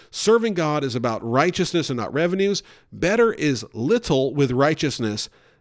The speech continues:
than great revenues without right. Secondly, God's ultimately in control of our destiny and path,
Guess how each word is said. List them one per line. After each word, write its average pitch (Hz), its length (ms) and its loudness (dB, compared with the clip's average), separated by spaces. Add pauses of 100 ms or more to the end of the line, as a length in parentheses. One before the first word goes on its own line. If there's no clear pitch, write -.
than 131 220 4
great 156 260 4
revenues 143 500 2
without 113 300 0
right. 123 400 -8 (1120)
Secondly, 185 500 0
God's 156 420 0
ultimately 151 500 0
in 139 200 -2
control 143 720 0 (280)
of 127 120 -4
our 180 240 4
destiny 139 520 2
and 139 100 -2
path, 170 540 -6